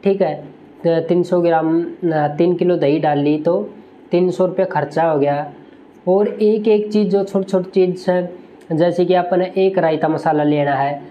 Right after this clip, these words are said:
सत्तर रुपये का वो हो गया भाई। एक काली मिर्च लेनी है पचास ग्राम या चालीस ग्राम, वैसे बीस पच्चीस ग्राम मिर्च पड़नी है इसमें, बीस ग्राम ज़्यादा ज़्यादा है। ठीक है, न वो तीस रुपये की वो लगा ले भाई, ए, सौ रुपया हो गया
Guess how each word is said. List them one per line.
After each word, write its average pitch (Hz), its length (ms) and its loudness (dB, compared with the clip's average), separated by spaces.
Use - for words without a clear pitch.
सत्तर 170 380 -2
रुपये 170 240 0
का 151 120 2
वो 160 160 2
हो 147 80 0
गया 139 160 0
भाई। 131 260 -2
एक 180 240 0
काली 175 220 2
मिर्च 180 280 0
लेनी 165 320 2
है 156 300 -2
पचास 165 560 0
ग्राम 160 320 2
या 165 140 0
चालीस 160 340 0
ग्राम, 151 380 0
वैसे 170 260 2
बीस 165 320 0
पच्चीस 180 280 -2
ग्राम 156 200 0
मिर्च 156 240 -4
पड़नी 131 320 -2
है 127 60 0
इसमें, 123 360 -4
बीस 156 340 2
ग्राम 180 420 -2
ज़्यादा 147 280 0
ज़्यादा 127 300 -2
है। 117 180 -6
ठीक 202 160 0
है, 147 160 -2
न 165 60 2
वो 180 220 2
तीस 202 380 0
रुपये 190 240 0
की 180 80 2
वो 175 100 2
लगा 147 240 2
ले 127 140 0
भाई, 120 300 -4
ए, 165 380 0
सौ 165 240 2
रुपया 160 280 0
हो 151 100 0
गया 147 340 0